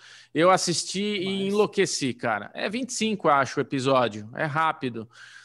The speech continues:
Speaker 1: Mas é muito bom, gente. É muito
Speaker 2: Muito bom.
Speaker 1: bom. O Ale falou um negócio que, assim, aprendeu fácil, co-, acon-, ac-, aconteceu tudo muito fácil. Mas a gente tá,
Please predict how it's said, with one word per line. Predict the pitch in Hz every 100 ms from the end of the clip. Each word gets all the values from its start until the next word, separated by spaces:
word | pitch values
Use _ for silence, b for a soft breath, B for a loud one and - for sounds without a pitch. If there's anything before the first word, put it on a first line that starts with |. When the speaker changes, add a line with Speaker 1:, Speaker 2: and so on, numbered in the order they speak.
| B
Speaker 1:
Mas | 190 196
é | 285
muito | 226 202 254 311
bom, | 240 160 160 185
gente. | 135 120 104 - -
É |
muito | 185 196
Speaker 2:
Muito | 262 -
bom. | 180 160 135
Speaker 1:
bom. | - B B
O | 262 302
Ale | 220 247
falou | 233 202 185
um |
negócio | 160 131 147 170 -
que, | -
assim, | 170 - 165 139 117 b b
aprendeu | 160 214 240 240 254
fácil, | - 226 240 233 196 - 180
co-, | - 220 180
acon-, | 175 214 214 -
ac-, | 180 -
aconteceu | 165 - 214 214 180 220
tudo | 220 202
muito | 202 208 -
fácil. | 175 131 -
Mas | - 494
a | 453
gente | 427 -
tá, | - 240 240